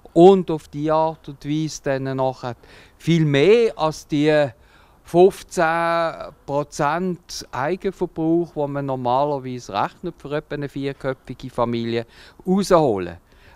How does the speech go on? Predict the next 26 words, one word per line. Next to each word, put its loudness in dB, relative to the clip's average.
Eine 0
andere 4
Art, 2
noch -2
mehr -2
rauszuholen, -6
ist -10
natürlich -4
jetzt 0
gerade -4
in -6
dem 0
Fall -6
beim -12
Thomas -8
Schmidlin. -6
Er 4
hat, 2
äh, 2
ein -8
Elektroauto -6
und -10
das -8
kann -6
er -6
natürlich -6